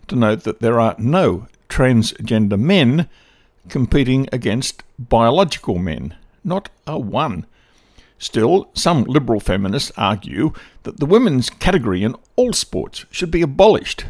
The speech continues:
For one, British feminist Laurie Penny wrote in two thousand and sixteen on the controversy over the inclusion of trans athletes in that year's Summer Olympics. She wrote,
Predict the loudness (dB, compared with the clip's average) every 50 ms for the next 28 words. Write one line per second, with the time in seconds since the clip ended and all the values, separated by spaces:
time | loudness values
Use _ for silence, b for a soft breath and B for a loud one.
0 | -14 -14 -6 -4 0 2 2 2 2 2 0 0 -2 b b b b b b b
1 | -12 -8 -6 -4 -4 -4 -6 -8 -10 _ -4 -2 -2 -2 -2 -2 -2 -4 -6 -8
2 | -12 -12 -6 -2 0 2 4 4 2 2 0 -4 _ -2 -2 0 0 -2 -2 -4
3 | -6 -8 b b b b b b -2 2 2 2 2 0 0 0 0 0 -2 -6
4 | -14 -16 _ -2 -2 -2 0 0 -2 -2 -2 -4 -4 -6 -6 -4 -4 -6 -4 -6
5 | -6 -4 -2 0 0 0 0 0 -2 -2 -4 -4 0 2 2 2 2 0 -4 -4
6 | -4 -4 -4 -4 -2 -4 -4 -6 B B B B B B B B 2 2 4 4
7 | 2 -2 -2 -4 -6 -4 -2 0 0 0 -2 -4 -6 -4 -4 -4 -2 -2 -2 -2
8 | -4 -4 -6 -12 _ -12 -4 -2 2 2 4 4 2 2 -2 -4 -4 -4 -4 -2
9 | -2 -2 -2 -2 -2 -2 -4 -4 -2 0 0 0 -2 -2 -2 -2 -2 -2 -2 -6
10 | -6 -2 -2 0 0 -2 -2 -6 -8 _ -10 -10 -6 -4 -2 -2 -2 -2 -4 -4
11 | -4 -2 2 4 4 4 2 0 -4 -4 -6 -6 -6 -8 -12 _ b b b b
12 | b b b b b b b b _ -14 -10 -6 -4 -2 2 6 6 6 6 6
13 | 2 -6